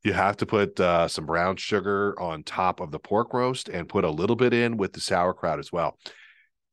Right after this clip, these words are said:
Takes a little bit of the bite out of the sauerkraut, uh, gives it a little bit of a sweeter taste, uh, gives your pork a little bit of a sweeter taste. You know, now remember, you know, tradition, you'd always see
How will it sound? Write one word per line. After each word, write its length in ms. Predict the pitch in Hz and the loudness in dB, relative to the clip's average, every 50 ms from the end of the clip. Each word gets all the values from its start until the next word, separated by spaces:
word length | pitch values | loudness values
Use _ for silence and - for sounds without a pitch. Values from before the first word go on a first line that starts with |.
| _ _ - | _ _ -14
Takes 340 | - - 98 98 95 - - | -6 -4 -2 -2 0 0 0
a 60 | 107 | 2
little 200 | 110 113 120 113 | 4 4 4 4
bit 120 | 117 120 | 4 2
of 60 | 120 | 2
the 80 | 123 123 | 2 2
bite 340 | 113 135 127 127 127 127 - | 2 4 4 4 4 2 0
out 120 | 104 101 107 | -2 -2 -2
of 60 | 104 | -4
the 60 | 107 | -6
sauerkraut, 800 | - - 123 113 113 117 110 - - 123 117 117 117 120 - _ _ _ _ - | -6 -4 -2 0 0 -2 -4 -4 -4 -2 0 0 0 -2 -4 _ _ _ _ -12
uh, 160 | - 85 80 80 | -10 -10 -10 -8
gives 280 | 78 87 95 92 87 | -6 -4 -4 -2 -2
it 60 | 101 | -2
a 60 | 98 92 | -2 0
little 200 | 92 95 101 95 | 0 0 2 2
bit 120 | 101 98 | 2 2
of 80 | 95 98 | 2 0
a 40 | |
sweeter 380 | 92 - - 107 110 113 120 131 | -4 -4 -4 -4 -2 -2 -2 -2
taste, 540 | 127 - - 123 131 165 175 - - - - _ _ _ _ _ _ _ _ - | -4 -2 0 0 0 0 -2 -6 -10 -12 -16 _ _ _ _ _ _ _ _ -8
uh, 280 | 90 95 95 95 92 | -4 -2 0 0 0
gives 220 | 87 87 107 101 87 | 0 -2 -4 -2 -2
your 100 | 98 92 | -6 -2
pork 320 | - 104 107 113 120 - | 2 4 4 4 4 4
a 40 | 139 | 2
little 180 | 127 131 131 | 2 2 2
bit 100 | 127 135 | 2 2
of 80 | 131 123 | 0 0
a 40 | 127 | -2
sweeter 320 | - - 139 135 135 127 | -2 -2 -2 -2 -2 -2
taste. 420 | 123 - 127 127 135 135 - - 123 | -2 0 0 0 0 -2 -4 -6 -6
You 100 | 104 90 | -6 -6
know, 80 | 95 | -6
now 320 | 98 104 104 101 101 107 113 | -6 -4 -2 0 0 2 2
remember, 460 | 113 110 135 156 139 92 78 78 78 - | 2 2 2 2 2 0 -2 -4 -4 -4
you 100 | 107 101 | -4 -4
know, 100 | 82 78 | -4 -6
tradition, 420 | - - 101 110 107 - - 78 | -4 -2 0 0 0 -2 -4 -6
you'd 120 | 82 85 | -4 -2
always 240 | 87 87 87 87 - | -2 -2 -2 -4 -4
see 240 | - 98 82 80 76 | -4 -4 -6 -6 -8